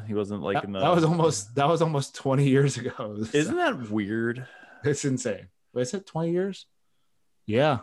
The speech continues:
Speaker 2: it's almost twenty years ago.
Speaker 1: What's your glass? Did we? Oh, we talked about your glass. You got the, you got
Speaker 2: The
Speaker 1: the,
Speaker 2: glass
Speaker 1: uh,
Speaker 2: mouth,
Speaker 1: what do
Speaker 2: uh,
Speaker 1: they, what,
Speaker 2: Yeti
Speaker 1: what
Speaker 2: from,
Speaker 1: style is
Speaker 2: uh,
Speaker 1: that? That's the, uh,
Speaker 2: Yeah, what would you call this?
Speaker 1: I forget.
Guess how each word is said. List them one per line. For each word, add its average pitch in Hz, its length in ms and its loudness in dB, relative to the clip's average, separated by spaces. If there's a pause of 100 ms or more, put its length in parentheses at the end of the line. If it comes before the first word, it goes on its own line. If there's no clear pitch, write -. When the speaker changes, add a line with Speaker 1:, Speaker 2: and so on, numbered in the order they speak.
(140)
Speaker 2:
it's 117 80 -12
almost 127 240 -4
twenty 127 220 -4
years 117 160 -4
ago. 101 240 -12 (1000)
Speaker 1:
What's - 180 -6
your 311 100 -2
glass? 131 340 -4
Did 104 120 -8
we? 151 180 -8
Oh, 165 120 -2
we 165 120 -6
talked 135 180 -6
about 87 140 -4
your 78 100 -8
glass. 82 320 -6
You 151 100 -6
got 170 200 -2
the, 95 320 -2 (360)
you 135 100 -14
got 135 120 -4
Speaker 2:
The 131 120 4
Speaker 1:
the, 120 60 0
Speaker 2:
glass 127 360 -2
Speaker 1:
uh, 127 40 -4
Speaker 2:
mouth, 127 360 0
Speaker 1:
what 127 80 0
do 120 60 0
Speaker 2:
uh, 120 60 0
Speaker 1:
they, 123 200 0
what, 131 100 0
Speaker 2:
Yeti 120 100 -4
Speaker 1:
what 120 60 -10
Speaker 2:
from, 165 140 -2
Speaker 1:
style 185 340 -2
is 220 60 -4
Speaker 2:
uh, - 20 -8
Speaker 1:
that? 185 180 -6
That's 180 260 -8
the, 135 220 -6
uh, 90 240 -8 (340)
Speaker 2:
Yeah, 147 120 0
what 180 140 2
would 175 120 2
you 123 60 0
call 110 220 -2
this? 104 420 -10 (100)
Speaker 1:
I 180 100 -8
forget. 175 440 -6